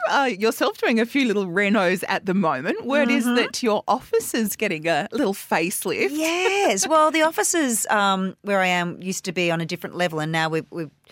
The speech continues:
Speaker 2: gone to a level where I used to have it open for photography and for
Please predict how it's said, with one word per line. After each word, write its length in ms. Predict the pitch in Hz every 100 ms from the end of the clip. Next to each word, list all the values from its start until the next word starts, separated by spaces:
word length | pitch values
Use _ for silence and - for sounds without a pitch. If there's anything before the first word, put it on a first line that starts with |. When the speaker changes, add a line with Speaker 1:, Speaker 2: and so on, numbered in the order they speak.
| - - _
Speaker 2:
gone 200 | 214 226
to 100 | 226
a 40 | 202
level 280 | 185 175 165
where 380 | 165 160 156
I 60 | -
used 240 | 175 175
to 60 | 180
have 160 | 165 160
it 140 | 156
open 320 | 156 151 156 151
for 240 | 156 147
photography 840 | - 151 214 202 202 208 180 175 -
and 240 | 156 147 139
for 460 | 156 143 139 135